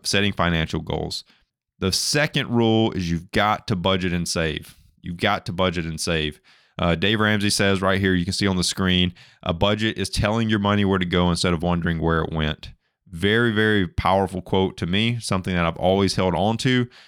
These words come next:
but it's, it's significant, right? Budgeting is significant, and I wish that I could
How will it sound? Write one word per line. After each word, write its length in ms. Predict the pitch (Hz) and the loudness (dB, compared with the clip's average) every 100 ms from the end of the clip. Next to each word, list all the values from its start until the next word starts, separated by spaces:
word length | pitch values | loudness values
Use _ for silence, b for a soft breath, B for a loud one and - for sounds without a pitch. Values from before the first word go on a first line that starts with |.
| B _ _ - | B _ _ -2
but 160 | 110 | 0
it's, 260 | 101 87 - | 0 -2 -6
it's 180 | - 113 | -2 0
significant, 680 | - 120 107 143 120 - - - | 0 0 0 0 -2 -6 -12 -4
right? 200 | 95 82 | -4 0
Budgeting 460 | - 110 117 127 123 | 0 0 0 -2 -2
is 160 | 101 | -2
significant, 720 | - 95 95 104 101 - 82 | -2 0 0 0 -2 -2 -2
and 80 | 80 | 0
I 60 | 90 | 0
wish 320 | 92 107 - | 2 0 0
that 160 | 98 90 | 0 0
I 80 | |
could 300 | 90 92 80 | 0 -2 -6